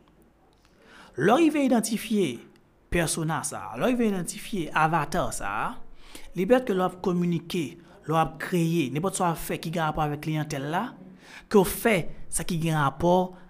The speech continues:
avèk emosyon ke kliyantèl sa pataje a. Se ta di, ou fini pa etabli yon relasyon emosyonèl antre ou menm avèk kliyan sa.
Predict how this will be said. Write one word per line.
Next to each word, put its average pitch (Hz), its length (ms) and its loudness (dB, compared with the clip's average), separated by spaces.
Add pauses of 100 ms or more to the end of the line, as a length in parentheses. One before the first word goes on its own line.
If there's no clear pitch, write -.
(260)
avèk 143 680 -2 (420)
emosyon 170 720 2
ke - 140 -10
kliyantèl 156 280 -2
sa 139 140 -4
pataje 127 640 -6
a. 98 80 -14 (760)
Se 127 80 -8
ta 120 80 -4
di, 214 160 2 (1080)
ou 165 120 0
fini 214 240 6
pa 180 160 4
etabli 151 640 -2 (760)
yon 214 140 4
relasyon 190 560 0
emosyonèl 170 680 0 (400)
antre 170 180 2
ou 151 160 4
menm 170 240 2 (360)
avèk 147 360 0
kliyan 123 320 -4
sa. 110 160 -8